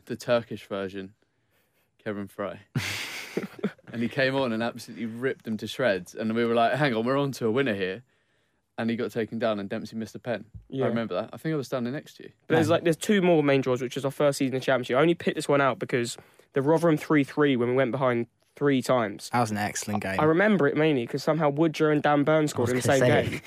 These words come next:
Speaker 3: game.
Speaker 4: <laughs> yeah. That was
Speaker 3: Woodrow
Speaker 4: literally
Speaker 3: scored, like, a
Speaker 4: miracles.
Speaker 3: twenty-yard curling finesse shot from outside the box into the top corner. I was like,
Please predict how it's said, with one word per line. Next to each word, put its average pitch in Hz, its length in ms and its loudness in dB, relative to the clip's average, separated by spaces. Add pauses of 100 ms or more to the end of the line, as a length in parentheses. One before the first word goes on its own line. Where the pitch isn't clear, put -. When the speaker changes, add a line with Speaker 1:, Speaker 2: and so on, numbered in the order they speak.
(100)
Speaker 3:
game. 240 80 6
Speaker 4:
<laughs> - 0 -
yeah. - 160 4 (840)
That 123 140 2
was - 80 2
Speaker 3:
Woodrow 127 100 4
Speaker 4:
literally 120 60 6
Speaker 3:
scored, - 260 4 (140)
like, 143 120 6
a - 40 4
Speaker 4:
miracles. 156 140 2
Speaker 3:
twenty-yard 175 600 4 (300)
curling 165 380 4
finesse 160 280 2
shot - 220 -4
from 135 100 -4
outside 139 360 2
the 139 80 -2
box 143 240 0
into 131 160 -4
the 131 80 -2
top - 200 -2
corner. 143 280 0
I - 20 -4
was 117 100 -6
like, - 240 -6